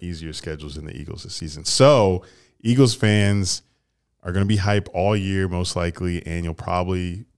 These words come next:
get the first round thirteen and four bye that we predicted on this show.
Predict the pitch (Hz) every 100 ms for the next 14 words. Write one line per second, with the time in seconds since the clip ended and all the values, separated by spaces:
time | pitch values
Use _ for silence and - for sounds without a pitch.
0 | _ - 80 85 - 90 - 87 82 82
1 | 82 98 87 - 87 82 - 82 80 98
2 | 113 104 80 82 - 78 80 80 76 76
3 | 76 - 87 90